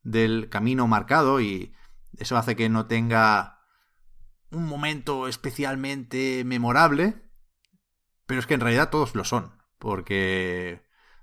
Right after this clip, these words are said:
vuelvo a, a, a la estética porque no puedo salir,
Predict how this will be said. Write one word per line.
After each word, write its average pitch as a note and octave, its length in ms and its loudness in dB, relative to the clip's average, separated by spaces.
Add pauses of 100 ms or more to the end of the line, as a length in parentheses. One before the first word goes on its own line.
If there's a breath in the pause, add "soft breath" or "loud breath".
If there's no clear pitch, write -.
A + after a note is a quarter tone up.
(100)
vuelvo A#2 500 4
a, G#2 160 6
a, G#2 180 0
a G#2+ 260 -2
la G2+ 80 -2
estética A#2 500 -4
porque G#2 200 -4
no G2 160 -2
puedo G#2 360 0
salir, F#2+ 460 -8